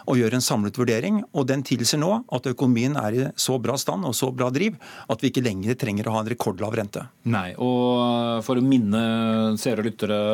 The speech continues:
Speaker 2: om det, hvor, eh, langt frem i tid, eh, bør vi da, eh, se for oss en renteendring?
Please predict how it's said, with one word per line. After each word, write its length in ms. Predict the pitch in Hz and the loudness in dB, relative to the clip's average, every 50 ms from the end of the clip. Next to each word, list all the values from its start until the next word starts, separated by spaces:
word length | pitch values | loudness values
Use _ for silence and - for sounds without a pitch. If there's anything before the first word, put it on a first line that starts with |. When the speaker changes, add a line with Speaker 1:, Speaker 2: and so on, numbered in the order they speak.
| 110 110 | 2 2
Speaker 2:
om 160 | 113 120 123 | 2 2 2
det, 140 | 113 113 123 127 | 2 2 0 0
hvor, 180 | 120 120 120 113 117 | 2 2 2 2 0
eh, 580 | 117 113 110 110 113 113 110 110 110 110 110 | 0 0 0 0 0 0 0 0 0 0 0
langt 240 | 110 110 110 110 - | 0 0 -2 -2 -2
frem 140 | 113 104 104 | -2 -2 -2
i 40 | 98 | -2
tid, 300 | - 110 104 104 104 110 | -2 -4 -4 -2 -2 -2
eh, 280 | 107 104 104 107 104 | 0 0 -2 -2 -2
bør 220 | 104 101 104 98 98 | -2 -2 -2 -2 -2
vi 60 | 101 | -2
da, 140 | 101 98 98 95 95 - - | -2 0 -2 -2 -4 -8 -8
eh, 480 | - 104 104 101 104 104 107 107 104 101 | -6 -4 -4 -4 -4 -6 -6 -6 -6 -6
se 180 | 101 - 110 98 | -6 -6 -6 -6
for 120 | - 107 | -4 -6
oss 120 | 98 - | -6 -6
en 100 | 101 95 104 | -6 -4 -4
renteendring? 380 | 104 98 95 104 107 110 120 | -4 -6 -8 -10 -12 -12 -12